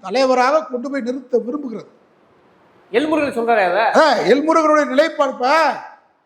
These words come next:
Speaker 1: தமிழகத்திலே நாங்க கள நிலவரத்தை பார்க்கிறோம். நீங்க, நான் பச்சையா சொல்லணும்னா, கிருஷ்ணசாமி தியான் பாண்டியனை விட அதிகமா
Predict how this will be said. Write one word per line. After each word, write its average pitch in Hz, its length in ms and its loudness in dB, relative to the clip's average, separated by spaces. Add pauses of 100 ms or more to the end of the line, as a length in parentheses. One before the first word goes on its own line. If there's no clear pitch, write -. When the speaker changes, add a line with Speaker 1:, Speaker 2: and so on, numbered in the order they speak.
(760)
Speaker 1:
தமிழகத்திலே 320 720 2
நாங்க 285 160 -2 (140)
கள 269 100 2 (140)
நிலவரத்தை 285 380 0 (100)
பார்க்கிறோம். 208 340 -8 (1600)
நீங்க, 294 220 6 (540)
நான் 254 180 4 (160)
பச்சையா 320 320 2 (160)
சொல்லணும்னா, 233 480 -6 (1500)
கிருஷ்ணசாமி 302 680 2 (120)
தியான் 269 380 2
பாண்டியனை 240 420 -4
விட 254 120 2 (1300)
அதிகமா 339 500 2